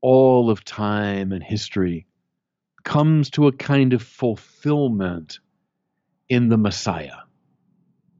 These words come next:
All of the strands of history are gathered together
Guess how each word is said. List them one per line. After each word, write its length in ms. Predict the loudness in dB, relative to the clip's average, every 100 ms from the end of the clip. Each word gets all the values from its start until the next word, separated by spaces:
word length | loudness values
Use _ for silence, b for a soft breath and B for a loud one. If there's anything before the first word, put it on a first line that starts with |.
| _ _ _ _ _ _ _ _ _ _ _
All 360 | 6 8 8 8
of 80 | 4
the 100 | 0
strands 760 | -6 -2 2 4 4 2 0 -4
of 120 | -4
history 540 | -4 -4 -6 -2 2
are 240 | 2 -2 -6 _ _ _ _ _ _ _ -2
gathered 640 | 0 2 2 0 -2 -4
together 640 | -8 -2 0 2 2 0